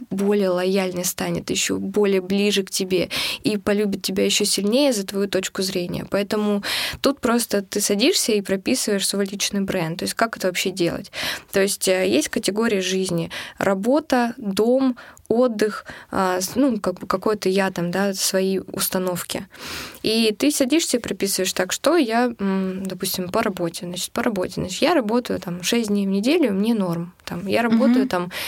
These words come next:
Speaker 1: круглосуточно и люблю это дело. А там моя, м, то есть планирую я так, ну, допустим, я серьезно планирую, или я не планирую вообще, я спонтанный человек.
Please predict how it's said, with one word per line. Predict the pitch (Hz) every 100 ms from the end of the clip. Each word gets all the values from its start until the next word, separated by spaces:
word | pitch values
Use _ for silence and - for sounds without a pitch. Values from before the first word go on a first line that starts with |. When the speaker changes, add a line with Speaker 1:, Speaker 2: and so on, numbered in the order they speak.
| -
Speaker 1:
круглосуточно | - 247 233 226 - 330 247 - 180
и | 180 208
люблю | 226 202 214
это | 214 190
дело. | 185 185 175 170 196 - - -
А | -
там | - - -
моя, | 190 202 233 269 233
м, | 190 196 190 190
то | 190
есть | 190 -
планирую | 196 208 254 320 240
я | 202 226
так, | 202 175 175 - -
ну, |
допустим, | 196 185 190 -
я | 220
серьезно | 247 202 196 180 180
планирую, | 180 180 180 214
или | 247
я | 269
не | 233
планирую | 202 190 190 190 185
вообще, | 175 - 196
я | 180
спонтанный | - 185 180 175 180
человек. | 180 - 180 190 -